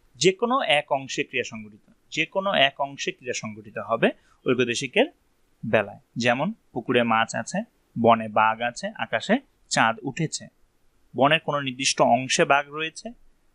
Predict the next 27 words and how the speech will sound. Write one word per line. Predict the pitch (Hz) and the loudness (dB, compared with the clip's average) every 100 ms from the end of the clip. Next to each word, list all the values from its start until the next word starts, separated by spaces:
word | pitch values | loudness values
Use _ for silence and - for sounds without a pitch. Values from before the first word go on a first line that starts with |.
| _ _ _ _ _ _ | _ _ _ _ _ _
আবার | 123 117 180 - _ _ _ _ _ | -2 2 2 0 _ _ _ _ _
আকাশে | - 123 151 143 208 233 _ _ | -6 0 0 0 -2 -4 _ _
কোনো | 233 254 | -2 0
একটা | 208 - | 2 2
জায়গায় | 123 110 107 147 262 _ _ _ | 0 0 -2 -4 -6 _ _ _
চাঁদ | - 117 113 | 0 0 -2
উঠেছে, | 110 107 - _ _ _ _ _ _ _ _ | -12 -14 -16 _ _ _ _ _ _ _ _
সমগ্র | - - 127 143 151 180 226 _ _ - | -6 -2 0 0 2 0 0 _ _ -6
আকাশ | 123 170 147 | -4 -2 -4
জুড়ে | 131 131 143 | -6 -6 -8
কিন্তু | 131 123 262 _ - | -8 -6 -6 _ -4
চাঁদ | 117 107 | -2 -2
নেই, | 110 - | -6 -18
কোনো | 185 190 | -8 -8
একটা | - 139 | -2 0
অংশে | 113 - 123 | 0 -2 -6
রয়েছে, | 117 - | -6 -10
তাই | - 135 226 _ _ _ _ _ _ - | -6 -4 -4 _ _ _ _ _ _ -6
আকাশে | 123 127 127 160 | -4 0 -2 -2
এখানে | 135 135 | -4 -6
হচ্ছে | 131 - 233 262 _ - | -6 0 0 -2 _ 0
ঐকদেশিক। | 147 123 107 - - - | 2 0 -8 -14 -14 -16
আর | |
অভিভাবকের | - 147 185 190 190 | -10 -6 -6 -6 -12
বেলায় | 190 190 | -10 -10
কি | 185 | -10
হবে? | 185 190 | -14 -14